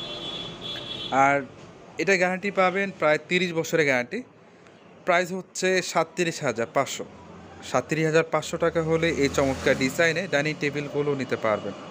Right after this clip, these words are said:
তো ভিউয়ার্স, আমি, আ, লোকেশনটা আবারও বলে দিচ্ছি। এটা হচ্ছে কুমিল্লা ক্যান্টনমেন্ট, ময়নামতি সাহেবের বাজার। দোকানটার নাম হচ্ছে মায়ের দোয়া ফার্নিচার। আর আমি আপনাদেরকে নাম্বারটা দিয়ে দিচ্ছি, চাইলে এই নাম্বারে যোগাযোগ করে চলে আসতে পারবেন।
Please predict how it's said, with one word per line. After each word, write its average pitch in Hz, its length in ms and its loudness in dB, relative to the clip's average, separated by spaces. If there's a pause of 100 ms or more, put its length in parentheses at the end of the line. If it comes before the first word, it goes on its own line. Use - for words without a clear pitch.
(2250)
তো 208 100 4
ভিউয়ার্স, 214 280 2
আমি, 190 300 2
আ, 160 200 2
লোকেশনটা 190 540 0
আবারও 190 260 0
বলে 190 260 -2
দিচ্ছি। 202 440 0
এটা 147 220 0
হচ্ছে 160 340 -2 (100)
কুমিল্লা 160 540 0
ক্যান্টনমেন্ট, 151 640 -2
ময়নামতি 143 540 -2
সাহেবের 156 400 -2
বাজার। 139 260 -2 (760)
দোকানটার 175 420 2
নাম 170 280 -2
হচ্ছে 180 300 -2
মায়ের 156 380 2
দোয়া 156 260 -2
ফার্নিচার। 143 540 -4 (680)
আর 117 100 2
আমি 135 180 2
আপনাদেরকে 156 560 0
নাম্বারটা 147 480 2
দিয়ে 185 140 -2
দিচ্ছি, 180 440 -2
চাইলে 139 400 0
এই 156 240 0
নাম্বারে 151 340 0
যোগাযোগ 139 460 0
করে 151 260 0
চলে 139 200 0
আসতে 127 240 -2
পারবেন। 101 340 -2